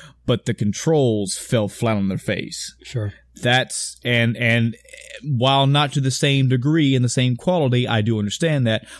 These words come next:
Speaker 1: but that's something else that Mega Man X seven and X eight try to do. They said, "Hey, we're going into three D, but we're gonna try to make these three D graphics look, look pretty cool. We're gonna make it aesthetically pleasing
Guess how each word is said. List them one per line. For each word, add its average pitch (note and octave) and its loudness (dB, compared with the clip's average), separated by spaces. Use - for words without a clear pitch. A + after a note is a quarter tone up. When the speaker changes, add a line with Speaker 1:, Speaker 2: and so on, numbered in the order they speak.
Speaker 1:
but - -12
that's A#2+ -4
something C3 0
else B2+ 0
that B2+ 0
Mega A2+ 2
Man A#2 2
X - -2
seven E3 0
and A#2 2
X A#2 -2
eight F3 0
try B2 0
to G#2+ -2
do. G#2+ -2
They G#2 -2
said, A#2+ 0
"Hey, D3+ 2
we're A#2+ 0
going C3 2
into A2+ 2
three B2 0
D, D3 2
but A#2 -2
we're A#2 0
gonna C3 0
try C3 0
to B2 2
make C#3+ 0
these B2+ -2
three B2+ -2
D A#2 0
graphics C3 0
look, B2 -2
look G3 -4
pretty F3 0
cool. F3 0
We're D3 0
gonna E3+ 2
make D#3+ 0
it E3 -2
aesthetically C#3+ -2
pleasing D#3+ 0